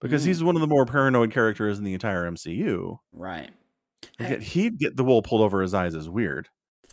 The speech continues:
Speaker 2: I have a question. The stuff that Doctor Strange did to, like, make everyone forget about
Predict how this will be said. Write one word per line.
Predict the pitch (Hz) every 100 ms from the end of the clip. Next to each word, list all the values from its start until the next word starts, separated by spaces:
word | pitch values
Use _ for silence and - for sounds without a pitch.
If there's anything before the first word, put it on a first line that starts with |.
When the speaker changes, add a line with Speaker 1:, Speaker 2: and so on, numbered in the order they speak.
| - _ _ 247
Speaker 2:
I |
have | 220
a |
question. | 139 123 113 - - 127 - _ _ _ _ _ _ _ _ _ - - _ _
The | 160 143
stuff | - - 247 247 -
that | 254 -
Doctor | 180 -
Strange | 156 - 135 123 117
did | 110 101 -
to, | 110
like, | 107 95
make | 117 110 - -
everyone | 113 117 120 117
forget | 120 120 120 101 - -
about | 120 101 95 82 - -